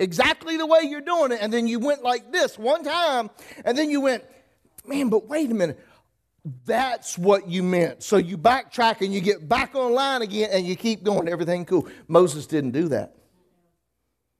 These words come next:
Moses said, "Why ain't this working?" Come on, church. Boy, this is a lot better than what you're at. Re-, they ain't doing it like it done to you this morning.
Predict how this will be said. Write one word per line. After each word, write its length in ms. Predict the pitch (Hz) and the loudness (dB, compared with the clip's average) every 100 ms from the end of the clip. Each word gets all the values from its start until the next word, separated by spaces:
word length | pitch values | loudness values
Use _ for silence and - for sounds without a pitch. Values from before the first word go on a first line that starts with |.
| _ _ _ _ _ _ _ _ _ _ _ _ _ - | _ _ _ _ _ _ _ _ _ _ _ _ _ -20
Moses 280 | 160 156 147 | -18 -18 -14
said, 200 | 165 156 | -14 -12
"Why 160 | 196 | -12
ain't 120 | 214 | -12
this 200 | 214 180 | -14 -16
working?" 360 | - 240 - 135 _ _ _ _ _ _ _ _ _ _ _ _ _ _ _ _ _ _ | -14 -14 -16 -20 _ _ _ _ _ _ _ _ _ _ _ _ _ _ _ _ _ _
Come 220 | - 135 | -14 -12
on, 200 | 127 113 | -12 -16
church. 560 | 110 - 107 107 - - _ _ _ _ _ _ _ _ _ _ _ _ | -20 -20 -18 -18 -20 -20 _ _ _ _ _ _ _ _ _ _ _ _
Boy, 300 | 127 131 135 | -8 -2 0
this 240 | 135 135 | 0 -2
is 160 | 127 117 - - | -4 -8 -12 -10
a 60 | |
lot 460 | 127 113 120 120 131 | -6 -2 0 -2 0
better 260 | 127 135 131 | 2 2 2
than 180 | 135 | -2
what 280 | 254 - - | -2 -2 -4
you're 200 | 139 120 | 0 2
at. 220 | 110 123 | 0 -2
Re-, 100 | 139 - - - _ _ _ _ _ _ | -6 -8 -12 -20 _ _ _ _ _ _
they 140 | 123 | -12
ain't 200 | 123 123 | -10 -10
doing 200 | 120 147 | -12 -12
it 40 | 156 | -12
like 160 | 113 | -16
it 80 | - | -16
done 180 | 123 123 | -14 -14
to 60 | 123 | -12
you 140 | 151 | -14
this 120 | 147 | -14
morning. 280 | 120 127 127 | -18 -20 -20